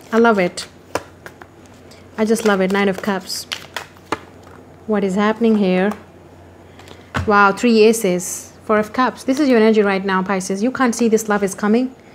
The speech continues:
You can't see this offer is coming. You can't see it because you're definitely focused on something that is,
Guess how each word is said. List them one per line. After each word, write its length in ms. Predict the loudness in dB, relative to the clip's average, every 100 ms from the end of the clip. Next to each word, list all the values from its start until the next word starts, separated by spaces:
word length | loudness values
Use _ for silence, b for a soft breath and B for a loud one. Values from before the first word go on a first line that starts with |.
| B B -2
You 120 | 0
can't 260 | 2 2 2
see 120 | 2
this 180 | 2 0
offer 220 | 0 -2
is 120 | -4
coming. 400 | -2 0 0 -2 -10 -8
You 100 | -6
can't 220 | 0 0 0
see 180 | 0 0
it 200 | -2 -6
because 240 | -2 0 4
you're 160 | 4
definitely 440 | 4 2 2 0 2
focused 360 | 2 2 0
on 120 | 0 -2
something 360 | -2 0 -2
that 180 | 0 0
is, 280 | -2 -4 -10